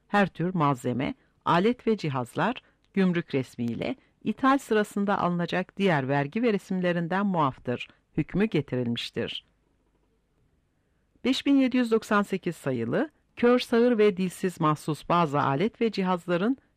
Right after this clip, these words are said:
gümrük resmiyle diğer vergi ve resimlerden muaflığı hakkında yasa. Sekiz yüz elli dört sayılı Deniz İş Yasası. Yasanın on üçüncü maddesinde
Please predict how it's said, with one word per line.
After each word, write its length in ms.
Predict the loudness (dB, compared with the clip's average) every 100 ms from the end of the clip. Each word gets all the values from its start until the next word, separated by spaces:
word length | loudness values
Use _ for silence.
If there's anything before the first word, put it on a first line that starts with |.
| -2
gümrük 420 | 0 2 0 0
resmiyle 640 | -2 -2 0 0 2 0 0
diğer 320 | 0 2 2
vergi 440 | 2 0 0 -2 2
ve 180 | 2
resimlerden 720 | 0 -4 -4 -2 0 0 -2 0
muaflığı 400 | 0 0 0 -2
hakkında 540 | -2 -6 -4 -2 -2
yasa. 440 | -2 -4 -6 -8 -8 _ _ _ _ _ _ _ _ _ _ _ _ _
Sekiz 340 | -4 0 0
yüz 120 | 2 2
elli 220 | 2 2
dört 180 | 0 0
sayılı 440 | 0 0 2 2
Deniz 340 | 2 0 -2
İş 200 | -8 -8
Yasası. 520 | -10 -8 -10 -10 -10 -10 _ _ _ _ _ _ _ _ _
Yasanın 440 | -2 4 4 4 4
on 160 | 4
üçüncü 360 | 2 2 0 0
maddesinde 760 | -2 -4 -8 -8 -8 -4 -4